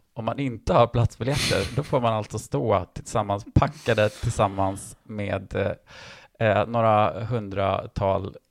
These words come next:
indier på, liksom, ingen som helst yta alls, precis bredvid den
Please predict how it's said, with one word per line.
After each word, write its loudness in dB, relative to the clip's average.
indier -4
på, 0
liksom, -12
ingen -10
som -12
helst -6
yta -8
alls, -2
precis -4
bredvid -2
den -4